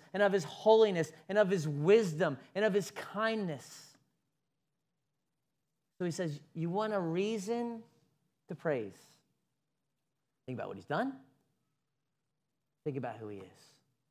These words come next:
And think, and think about this too. And th-, this, just thinking about this this week caused me to, to, to double take a little bit. Think about the response of the angels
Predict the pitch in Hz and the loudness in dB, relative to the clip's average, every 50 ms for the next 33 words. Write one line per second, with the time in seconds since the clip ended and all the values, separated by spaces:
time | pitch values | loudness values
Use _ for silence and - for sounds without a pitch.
0 | _ _ _ _ _ _ _ _ _ _ _ _ _ _ _ _ _ _ _ _ | _ _ _ _ _ _ _ _ _ _ _ _ _ _ _ _ _ _ _ _
1 | - 165 160 - 247 247 254 - 190 190 - - 262 262 262 196 190 160 127 120 | -10 -10 -8 -6 -8 -8 -8 -10 -10 -10 -8 -8 -8 -8 -6 -4 -4 -4 -4 -6
2 | 127 110 104 - - - 120 101 92 82 - _ _ _ _ _ _ _ _ _ | -8 -10 -12 -14 -16 -14 -14 -14 -14 -16 -20 _ _ _ _ _ _ _ _ _
3 | _ _ _ _ - 147 180 - - 165 185 185 - - - - _ 151 165 156 | _ _ _ _ -8 -8 -8 -6 -6 -6 -6 -6 -8 -14 -20 -18 _ -14 -12 -12
4 | - - 185 151 165 151 139 135 127 120 127 - - 123 - - 139 117 - - | -8 -8 -8 -6 -6 -4 -4 -4 -4 -4 -6 -8 -12 -12 -8 -6 -8 -8 -8 -12
5 | _ _ _ _ _ _ _ _ _ _ _ _ _ _ _ _ _ _ _ _ | _ _ _ _ _ _ _ _ _ _ _ _ _ _ _ _ _ _ _ _
6 | _ _ _ _ _ _ _ _ _ _ _ _ _ 165 151 143 127 139 135 131 | _ _ _ _ _ _ _ _ _ _ _ _ _ -2 -2 -2 -2 -6 -6 -6
7 | 123 120 117 117 - - - 139 120 - - - _ _ _ 135 117 - - _ | -6 -6 -8 -8 -10 -12 -12 -10 -10 -10 -14 -18 _ _ _ -14 -14 -14 -18 _
8 | _ _ _ _ _ _ _ _ _ _ _ _ 143 135 123 127 120 - 117 104 | _ _ _ _ _ _ _ _ _ _ _ _ -2 -2 -2 -4 -6 -8 -10 -10
9 | - 107 101 104 101 87 80 87 - - _ _ _ _ _ _ 269 285 320 254 | -10 -10 -12 -12 -12 -12 -14 -16 -16 -20 _ _ _ _ _ _ -4 -4 0 2
10 | 294 269 254 - 202 165 160 151 - - - - - 175 160 160 165 170 170 160 | 2 2 2 0 -2 -4 -4 -4 -6 -8 -14 -12 -8 -6 -4 -2 -2 -4 -4 -8
11 | - - - - 147 135 120 131 131 135 - - - 127 127 131 127 120 107 98 | -12 -14 -12 -10 -8 -8 -6 -6 -6 -6 -8 -8 -10 -8 -6 -6 -6 -8 -8 -10
12 | 95 87 92 - - - - - - - | -14 -14 -16 -18 -20 -20 -20 -20 -20 -20